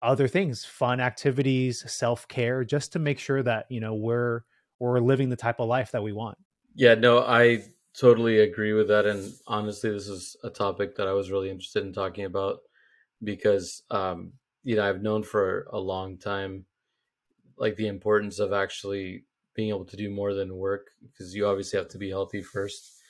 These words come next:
Speaker 2: And, um, you know, I've always been guilty of working too much. <laughs> And, uh, actually, what really made this a permanent part of my life is that back in, like, two thousand five, two thousand four, two thousand five,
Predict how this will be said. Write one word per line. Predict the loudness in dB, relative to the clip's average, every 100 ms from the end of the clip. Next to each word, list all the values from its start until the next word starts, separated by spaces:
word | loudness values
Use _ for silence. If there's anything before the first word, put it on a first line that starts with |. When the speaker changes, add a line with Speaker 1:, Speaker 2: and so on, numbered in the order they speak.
| _ _ _ _
Speaker 2:
And, | -10 -8 -8 -6
um, | -6 -6 -10 -18 _ _ _ _ _ -6
you | -2
know, | 2
I've | 2 2
always | 0 0
been | -6 -8
guilty | -2 -2 -2 -4
of | -4 -8 -20 _ _
working | -12 -2 0 -2 -8 -10 -12 -18 _ _
too | -2 0
much. | 0 -4 -8 -10 -16
<laughs> | -20 _ _ _ _ _ -4
And, | -2 -2 0
uh, | 0 0 -2
actually, | -2 -2 -2 -4 -4 -6 -12 _ _ _ _ _ _ -10
what | 2 2
really | 4 4 4 0
made | -4 -4
this | -6 -6
a | -10
permanent | -6 -6 -4 -10 -12 _ _
part | -6 -4
of | -4
my | -4
life | -2 -2 -2 -6
is | -6
that | -4 -4 -6 -6
back | -4 -4 -6
in, | -10
like, | -8 -12 -12
two | -14 -12
thousand | -6 -4 -4 -10 -14 -16 -20 _ _ _ _
five, | -6 -4 -6 -8 _ _ 0
two |
thousand | 0 0
four, | -2 0
two |
thousand | 2 0 -2
five, | 0 0